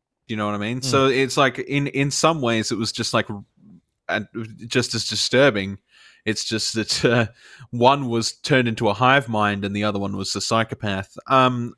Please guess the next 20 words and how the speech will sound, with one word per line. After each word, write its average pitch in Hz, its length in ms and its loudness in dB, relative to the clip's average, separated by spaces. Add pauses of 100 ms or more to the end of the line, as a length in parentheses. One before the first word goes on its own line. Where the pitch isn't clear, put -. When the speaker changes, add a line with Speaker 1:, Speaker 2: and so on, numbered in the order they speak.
Speaker 1:
I 147 120 2
think, 135 320 -2
uh, 107 320 4 (880)
probably 247 340 4
not 143 260 4
as 123 220 2
good 131 220 0
of 131 100 -2
a, 120 560 4
of 117 300 2
as 123 180 2
good 127 220 2
of 117 100 -4
a 113 60 -2
thing 131 260 -2
as 123 140 -2
Marx. 123 440 -2
I 127 80 4
think 120 220 -2
Marx, 110 720 0